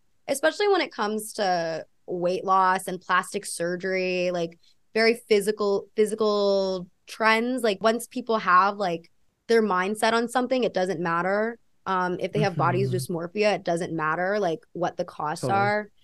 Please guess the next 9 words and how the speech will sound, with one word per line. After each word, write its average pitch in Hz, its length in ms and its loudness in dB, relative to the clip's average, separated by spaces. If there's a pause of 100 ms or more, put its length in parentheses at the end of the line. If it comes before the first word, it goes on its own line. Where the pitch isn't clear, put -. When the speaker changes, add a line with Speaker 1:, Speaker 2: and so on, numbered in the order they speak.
(280)
Speaker 1:
But 170 440 0 (300)
yeah, 208 220 2
I 190 140 0
think 226 200 -6
it's 277 120 -4
just, 262 180 -6
like, 220 200 -2
upsetting. 170 720 -6 (140)
Um, 165 500 -6